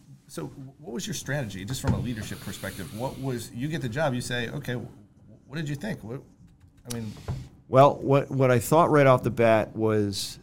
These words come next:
Speaker 2: this is a great opportunity because I, I love the teaching aspect of it. And what I,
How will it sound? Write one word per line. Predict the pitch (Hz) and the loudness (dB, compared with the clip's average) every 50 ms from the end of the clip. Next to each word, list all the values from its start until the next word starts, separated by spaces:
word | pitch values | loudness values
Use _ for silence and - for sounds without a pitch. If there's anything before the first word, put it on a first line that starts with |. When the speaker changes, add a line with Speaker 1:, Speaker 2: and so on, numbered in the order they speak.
| - - _ - | -20 -20 _ -4
Speaker 2:
this | 110 127 123 - - | -2 0 0 0 0
is | 117 104 | 0 0
a | 110 | 0
great | 101 110 104 104 101 | 2 2 4 4 4
opportunity | 95 95 - 92 - - 101 95 92 85 82 | 4 2 0 -4 -6 -6 -6 -6 -4 -6 -6
because | 87 90 92 - 101 92 92 | -6 -6 -6 -6 -6 -2 0
I, | 98 95 - | 0 -2 0
I | - 110 | -2 -2
love | 104 104 107 107 110 117 113 104 | -2 -2 2 2 4 2 2 0
the | - | -6
teaching | - - - 117 113 - - 120 113 117 | -10 -8 -6 -6 -6 -4 -2 -2 -2 0
aspect | 117 117 113 - 120 113 110 123 | 0 -2 -2 -2 -4 -4 -2 0
of | 120 113 117 | 0 0 0
it. | 110 - - | 0 -2 -2
And | 95 107 110 | -4 -2 0
what | 117 117 120 | 0 2 4
I, | 120 117 107 | 4 2 2